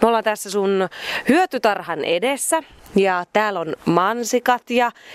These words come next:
tillit on kasvanut hirveästi pituutta, samoin perunat ja tomaatit tulee jo tosta kasvihuoneen,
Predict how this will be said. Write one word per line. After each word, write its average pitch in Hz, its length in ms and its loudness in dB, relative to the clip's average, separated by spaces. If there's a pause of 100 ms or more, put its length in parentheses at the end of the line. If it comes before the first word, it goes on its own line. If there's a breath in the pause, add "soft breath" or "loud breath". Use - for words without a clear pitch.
(200 loud breath)
tillit 247 500 0
on 226 120 2
kasvanut 220 480 0
hirveästi 214 760 0 (100)
pituutta, 214 580 2
samoin 202 480 0
perunat 196 480 0
ja 185 160 -2
tomaatit 208 560 -2
tulee 170 300 2
jo 160 100 -2
tosta 170 360 -2 (1200 loud breath)
kasvihuoneen, 139 960 -2